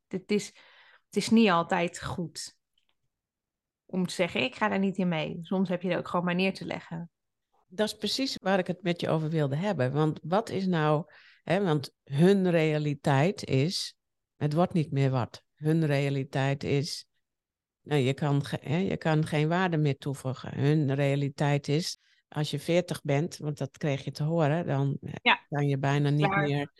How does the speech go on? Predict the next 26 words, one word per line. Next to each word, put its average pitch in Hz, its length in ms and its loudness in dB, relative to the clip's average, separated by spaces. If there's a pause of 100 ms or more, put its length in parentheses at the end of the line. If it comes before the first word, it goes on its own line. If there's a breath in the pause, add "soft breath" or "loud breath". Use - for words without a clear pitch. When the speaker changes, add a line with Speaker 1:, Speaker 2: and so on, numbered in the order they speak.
(500 soft breath)
Speaker 2:
dan 147 380 0
kun - 220 -2
je 151 120 4
bijna 139 300 2
niet 147 240 2
meer, 147 300 2
ja, 170 160 4
dan 135 160 4
is 123 100 4
het - 60 -10
klaar 131 340 2
eigenlijk, 113 380 0
hè? 196 180 0
Dat 160 200 2
is - 100 -10
wat 147 140 0
je 220 60 2
Speaker 1:
Ja. 220 60 2
Speaker 2:
te 165 120 -4
horen 175 260 4
kreeg. - 340 -4 (260 loud breath)
Dat 180 180 2
is 185 80 -2
Speaker 1:
Ja. 185 60 2
Speaker 2:
hun 180 160 6
realiteit. 156 760 -2